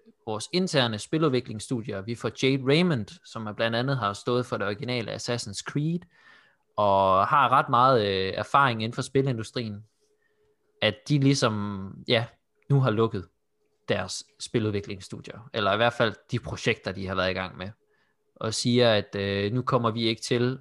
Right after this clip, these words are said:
at lave nogen spil til Stadia, men nu er det bare tredjepartsudviklere, der ligesom får lov til at lave spil til, til platformen.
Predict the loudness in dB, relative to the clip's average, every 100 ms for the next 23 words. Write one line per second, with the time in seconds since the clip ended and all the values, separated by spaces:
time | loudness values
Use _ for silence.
0 | 0 2 2 0 -10 _ -10 0 4 4
1 | 4 0 -2 0 0 0 -4 -2 0 0
2 | 0 -2 -2 2 4 4 2 4 2 2
3 | 2 4 4 2 0 -2 -4 -4 -4 -6
4 | -6 -8 -8 -10 -14 -16 _ _ _ _
5 | _ _ _ -2 2 4 2 0 -2 -2
6 | -4 -4 -8 -6 -8 -10 -10 -10 -12 -14
7 | -14 -16 -18 -14 -8 -4 -4 -6 -12 -12